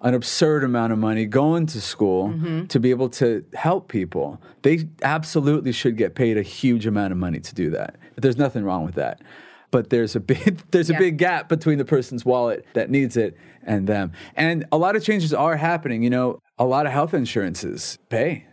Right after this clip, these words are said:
Speaker 1: for that.
Speaker 2: Yeah.
Speaker 1: Like, you don't have to pay for it. It's awesome. It's amazing. There, there are ways. There are many, many, many, many, many,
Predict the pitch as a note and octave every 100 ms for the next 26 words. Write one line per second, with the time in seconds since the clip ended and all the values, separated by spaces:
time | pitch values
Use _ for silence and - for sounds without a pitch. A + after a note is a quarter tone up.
0 | _ _ - A2+ D3+ B2+ - D#3+ D3 D3+
1 | - A#2+ A#2+ B2 C3+ C3+ - C#3+ D#3 F#2+
2 | - A#2 A#2 C3+ D#3+ F2+ D#2+ - A#2+ A#2
3 | A2+ C#3 B2 G#2+ B2 A#2 - - A#2 A#2
4 | A#2+ A2+ A2+ A2+ G#2+ - - - - C#3
5 | B2+ D3+ F3 F3+ D#3+ C#3+ C#3 C3+ C3+ B2
6 | B2 C#3 C3 A2+ B2 B2+ B2